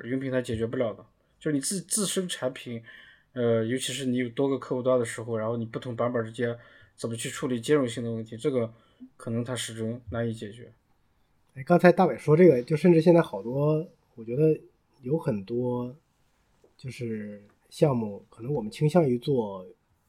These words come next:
Speaker 2: 云部相关的架构设计，就是我不依赖某一个云厂商的特定产品。就是那比如说大家都有的产品，我可能会选择性的去用，但你没有的东西，就比如说只有你这一家有的东西，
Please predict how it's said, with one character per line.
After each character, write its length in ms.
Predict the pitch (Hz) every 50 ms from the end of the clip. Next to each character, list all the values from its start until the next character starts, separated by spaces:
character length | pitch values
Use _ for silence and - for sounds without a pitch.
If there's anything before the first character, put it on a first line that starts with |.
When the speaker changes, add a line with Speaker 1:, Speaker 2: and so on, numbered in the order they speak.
| _ _ _ _ _
Speaker 2:
云 260 | - 120 117 131 165
部 160 | 185 208 160
相 240 | - - 147 143 147
关 220 | 143 151 143 143
的 80 | 139 120
架 120 | 127 110
构 120 | 98 95 95
设 120 | - 98
计， 80 | 90 - _ _ _ _ _ _ _ _
就 100 | _ 170
是 80 | 156 175
我 80 | 165 127
不 180 | - - 185
依 120 | 180 165 170
赖 160 | 185 175 143
某 180 | 117 98 90
一 140 | 92 104 117
个 260 | 127 151 139 123 110
云 300 | 104 98 104 110 113 143
厂 240 | 147 131 117 101 95
商 160 | - 117 117
的 120 | 123 120 113 - _ _ _
特 160 | - - 180
定 160 | 131 113 98
产 120 | 90 92 87
品。 100 | - - _ _ _ _ _ _ _ _ _ _ _ _ _ _ _ _ _ _ _ _ _ _ _ _
就 120 | _ 143
是 100 | 135 139
那 200 | 135 139 147 147
比 160 | 127 - 127 123
如 100 | 135 143
说 220 | - 160 160 160
大 120 | 165 170
家 120 | 165 165 160
都 200 | 160 190 202 196
有 80 | 139
的 80 | 107 104
产 180 | - - 107 104
品， 100 | 107 107
我 100 | 104 113
可 140 | - -
能 140 | 104 101 101
会 120 | 98 113 104
选 200 | - 110 92 90
择 100 | 92 95
性 160 | 98 113 104
的 80 | 101 95
去 180 | - - -
用， 140 | 113 113 110 - _ _ _ _ _ _ _ _ _ _ _ _ _ _
但 120 | - 147 135
你 60 | 117
没 140 | 107 117 143
有 160 | 208 202 156
的 80 | 107 95
东 180 | 101 101 104
西， 160 | 104 107 104
就 80 | 104 127 143 139 -
比 80 | - 117
如 60 | 127
说 80 | 147 143
只 140 | - 151
有 60 | 185 202
你 160 | 160 117 101
这 100 | - 151
一 120 | 185 175
家 240 | 135 139 135 135 139
有 160 | 127 98 85
的 80 | 92 95
东 160 | 92 95 95
西， 160 | 95 - -